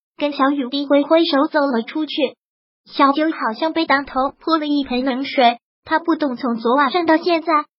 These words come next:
陆亦辰到底是怎么了，对他的态度三百六十度的大转变。兄弟两人到了陆一鸣的办公室，陆亦辰说道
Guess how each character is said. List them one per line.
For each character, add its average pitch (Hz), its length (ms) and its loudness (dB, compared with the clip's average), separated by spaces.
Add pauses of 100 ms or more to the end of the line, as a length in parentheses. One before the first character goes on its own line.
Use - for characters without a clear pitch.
(120)
陆 339 180 -2
亦 294 180 -2
辰 254 240 -6
到 302 160 0
底 294 60 -8 (200)
是 339 100 4
怎 285 140 0
么 214 200 2
了， 294 260 2 (580)
对 311 140 -2
他 302 120 0
的 294 100 -2
态 320 260 -2
度 285 200 -4 (100)
三 330 140 0
百 262 140 2
六 320 220 -2
十 254 200 -4
度 294 160 -4
的 277 120 -4
大 262 200 2
转 240 260 -2
变。 233 320 -2 (520)
兄 370 240 -6
弟 370 140 0
两 233 220 -2
人 220 280 0
到 349 180 4
了 311 120 4
陆 330 160 4
一 302 180 2
鸣 247 220 -4
的 285 100 0
办 320 240 2
公 349 220 0
室， - 320 0 (260)
陆 403 140 2
亦 339 160 2
辰 262 200 0
说 294 240 0
道 294 80 4